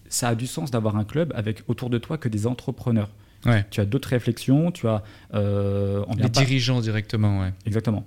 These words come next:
Speaker 1: On vient pas toutes les minutes. Je, tu as vu au Mage du Business Club, personne à mon avis est venu avec une carte de visite, euh, proposer un service. Euh, moi, c'était le cas lorsque je suis à la C C I, sans dénigrer quoi que ce soit, mais concrètement, euh, on vend de l'alcool, euh, cette semaine, nan, nan, euh,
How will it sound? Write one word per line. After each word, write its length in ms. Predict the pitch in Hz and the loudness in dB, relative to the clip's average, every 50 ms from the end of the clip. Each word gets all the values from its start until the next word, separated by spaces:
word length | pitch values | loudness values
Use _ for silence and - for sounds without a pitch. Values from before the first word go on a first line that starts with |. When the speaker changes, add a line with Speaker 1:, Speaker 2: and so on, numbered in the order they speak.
| - - 110 | -8 -8 -6
Speaker 1:
On 100 | 107 104 | -4 0
vient 140 | 101 101 | 0 0
pas 120 | - 127 123 | 0 0 -4
toutes 200 | - - - - | -6 -6 -4 -2
les 80 | 117 | 0
minutes. 240 | 107 110 110 131 135 | 2 4 4 2 2
Je, 160 | - 98 101 | 0 -2 -4
tu 220 | 101 95 - - 107 | -4 -4 -4 -4 -2
as 40 | 98 | 0
vu 80 | 104 | 0
au 80 | 110 107 | 2 2
Mage 140 | 107 104 98 | 2 2 2
du 80 | 101 | 0
Business 260 | 101 98 98 101 98 | -2 0 0 0 0
Club, 180 | 98 - 147 127 | 0 0 -2 -2
personne 280 | - 113 101 - 113 110 | 0 -2 -4 -2 -2 -2
à 40 | |
mon 140 | 104 104 107 | 0 0 2
avis 160 | 107 113 113 | 2 2 2
est 40 | 107 | 2
venu 260 | 101 101 110 120 127 | 4 4 6 6 6
avec 180 | 110 101 101 - | 4 2 0 -2
une 80 | 107 101 | -4 -2
carte 160 | - 110 107 | -2 -2 0
de 80 | 110 | 0
visite, 400 | 110 104 110 107 110 123 120 - | 0 0 0 0 0 -2 -2 -2
euh, 140 | 113 104 104 | -2 -2 -2
proposer 400 | 104 - 107 - - 110 104 107 | -2 -4 -6 -2 0 0 0 0
un 80 | 104 101 | 0 0
service. 440 | - 107 104 104 113 123 117 - 110 | -2 -2 0 0 0 0 -2 -2 -2
Euh, 140 | 104 98 98 - - - - - - | -2 -2 -4 -6 -10 -20 -14 -6 -2
moi, 120 | 117 110 | -2 0
c'était 200 | - - 101 - | 0 0 0 -2
le 80 | 107 - | -2 0
cas 100 | - 117 | 0 -2
lorsque 220 | 107 101 - 113 | -2 -2 -4 -6
je 60 | 101 | -6
suis 80 | - 110 | -4 -4
à 20 | |
la 60 | 104 101 | -4 -2
C 120 | 104 101 | -2 -4
C 140 | 98 - 127 151 | -2 0 0 0
I, 80 | 185 | -2
sans 580 | 175 - 120 110 104 104 104 101 101 101 101 98 | -2 -2 -2 -2 0 0 0 0 0 0 0 2
dénigrer 260 | 101 101 104 107 107 | 2 2 2 2 0
quoi 100 | 107 107 | -2 -4
que 60 | 104 | -4
ce 60 | - | -4
soit, 140 | 101 - 202 | -2 0 0
mais 100 | 165 120 | 0 2
concrètement, 500 | - 113 107 - 110 98 110 135 156 165 - - - - - - 104 | 2 0 0 0 0 0 2 2 0 0 -2 -8 -20 -20 -14 -8 -6
euh, 240 | 101 98 95 98 98 101 | -4 -2 -2 -2 -2 0
on 80 | 117 107 | 0 2
vend 140 | 123 131 | 4 4
de 60 | 123 110 | 4 4
l'alcool, 500 | 110 104 - 123 123 135 147 151 151 131 | 2 2 2 2 2 2 2 2 2 2
euh, 240 | 110 107 104 104 104 | 2 2 2 0 -2
cette 160 | - 110 - | -2 -4 -6
semaine, 380 | - 113 110 107 113 127 139 131 | -4 -2 0 0 2 0 0 0
nan, 100 | 110 107 | 0 0
nan, 280 | 107 120 135 131 110 | 0 0 0 -2 -2
euh, 40 | 104 | -4